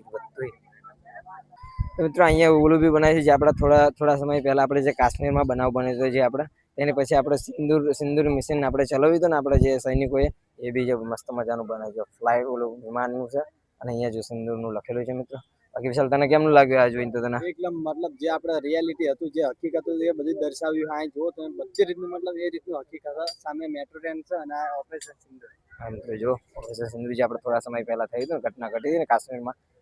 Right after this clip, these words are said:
Speaker 1: એના માટે બનાવી. બાકી સામે જે છે ને, સામે જોઈશું કે મિત્રો ખતરનાક બનાવ્યું છે, સરદાર વલ્લભભાઈ પટેલનું છે મિત્રો.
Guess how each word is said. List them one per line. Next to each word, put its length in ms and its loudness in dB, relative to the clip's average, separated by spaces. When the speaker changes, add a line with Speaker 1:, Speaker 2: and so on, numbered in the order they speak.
Speaker 1:
એના 280 -10
માટે 220 -6
બનાવી. 220 -10
બાકી 260 -2
સામે 320 2
જે 120 0
છે 80 0
ને, 120 -2
સામે 220 0
જોઈશું 300 -4
કે 140 -4
મિત્રો 280 -10
ખતરનાક 480 0
બનાવ્યું 320 -2
છે, 100 -8
સરદાર 340 2
વલ્લભભાઈ 400 -2
પટેલનું 420 -8
છે 120 -2
મિત્રો. 200 -10